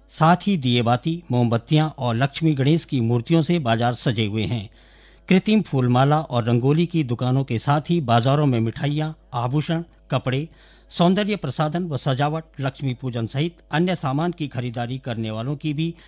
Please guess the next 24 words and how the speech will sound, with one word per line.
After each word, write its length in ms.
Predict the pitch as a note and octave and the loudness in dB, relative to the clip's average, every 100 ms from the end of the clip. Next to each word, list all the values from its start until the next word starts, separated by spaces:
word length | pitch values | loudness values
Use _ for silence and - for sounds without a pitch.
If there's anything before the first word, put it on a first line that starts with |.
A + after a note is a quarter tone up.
| - | -12
भीड़ 240 | A2+ C3 B2 | -4 -2 0
उमड़ 240 | A#2+ A2+ | -2 -2
रही 240 | G#2+ B2 | -4 -4
है। 260 | G#2+ G#2 F#2+ _ _ - - _ - | -4 -6 -10 _ _ -20 -20 _ -6
इस 160 | F#3 F#3 | -6 -2
बीच 260 | G#3+ - - | -4 -6 -4
राष्ट्रपति, 600 | C3+ C3+ - D#3+ E3+ F#3 - | -2 -2 -2 -8 -8 -10 -10
उपराष्ट्रपति, 680 | C3 C3 B2 - E3 D3 F3 - | -6 -2 -2 -4 -8 -8 -10 -4
राज्यपाल 440 | - C3+ E3 E3 F3 | -2 -2 -4 -4 -4
गुरमीत 400 | C3 A#2 A#2 A2 | -4 -6 -6 -6
सिंह 240 | - E3 E3 - | -4 -4 -6 -6
और 240 | B2+ A#2+ | -6 -4
मुख्यमंत्री 640 | C3+ E3 F3+ E3+ E3+ F3+ | -6 -4 -4 -2 -4 -8
पुष्कर 340 | F3 C3 - A#2 | -8 -10 -8 -8
सिंह 220 | B2+ A#2 | -6 -8
धामी 280 | D#3+ D3 E3+ | -6 -4 -2
ने 180 | F3 F3 - - - - | -2 -6 -20 -20 -14 -8
दीपावली 540 | C3 E3 F3 F#3+ G3 | -2 0 0 -2 -2
पर 180 | F#3+ G3 | -2 -4
लोगों 300 | C3+ A#2+ B2 | -4 -4 -6
को 240 | C3 C#3 C3+ | -6 -10 -6
शुभकामनाएं 560 | F#3 C3+ B2 A#2 A2+ A#2 | -6 -4 -4 -2 -2 -4
दी 180 | A2+ A2 | -6 -6
हैं। 340 | A#2 G#2 A2 | -8 -10 -18